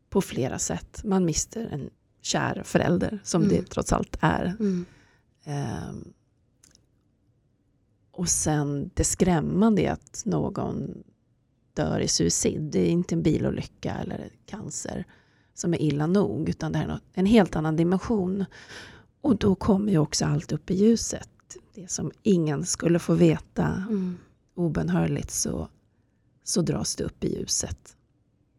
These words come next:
Speaker 1: Alla
Speaker 2: Mm.
Speaker 1: strålkastare på.
Speaker 2: För ni berättade för alla då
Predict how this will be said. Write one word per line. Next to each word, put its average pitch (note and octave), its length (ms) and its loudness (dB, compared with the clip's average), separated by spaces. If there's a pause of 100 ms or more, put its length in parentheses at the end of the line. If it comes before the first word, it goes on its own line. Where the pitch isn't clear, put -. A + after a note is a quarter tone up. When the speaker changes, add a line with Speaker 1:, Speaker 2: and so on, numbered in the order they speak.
(200)
Speaker 1:
Alla F3 220 2
Speaker 2:
Mm. D#3 120 0
Speaker 1:
strålkastare - 720 -4
på. - 220 -8 (2500)
Speaker 2:
För - 120 2
ni G3+ 100 6
berättade G3+ 480 2
för G#3 80 0
alla G3 240 4
då F#3 120 2